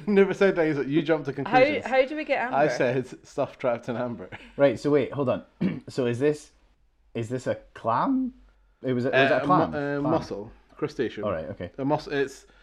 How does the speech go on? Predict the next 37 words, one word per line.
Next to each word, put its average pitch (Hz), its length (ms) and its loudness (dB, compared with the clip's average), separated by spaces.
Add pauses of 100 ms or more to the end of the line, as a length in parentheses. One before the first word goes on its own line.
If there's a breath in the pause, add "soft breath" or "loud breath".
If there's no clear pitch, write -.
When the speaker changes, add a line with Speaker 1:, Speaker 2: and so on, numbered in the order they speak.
(520 soft breath)
Speaker 1:
it's 123 160 -10
similar 170 380 4
to 156 120 -4
a - 20 0
mussel, 135 340 0
but 113 140 -2
it 110 40 -6
doesn't 135 200 -2
exist 120 400 -4
anymore. 104 520 -6 (160)
Speaker 3:
Uh-huh. 101 300 2
Speaker 1:
Um, 90 120 -14 (400)
so 101 200 -8
a, 104 240 -6
a 113 100 -10
mussel's 120 340 -2
a 107 60 -8
probably 107 420 -6
sort 120 260 -4
of - 140 -12
common 127 300 -2
ancestor 104 500 -6
to 98 140 -12
a - 20 -8
mussel. 98 500 -12
Speaker 2:
Who 247 220 -8
knew 247 220 -8
that 180 180 -8
mussels 180 320 -10
had 165 180 -14
sperm? 170 400 -10 (960 soft breath)
Speaker 1:
Um, 120 240 -6
yeah, 143 260 0
so 123 460 -4 (960)
interestingly, 120 720 -4
I 123 60 -12
was 104 100 -14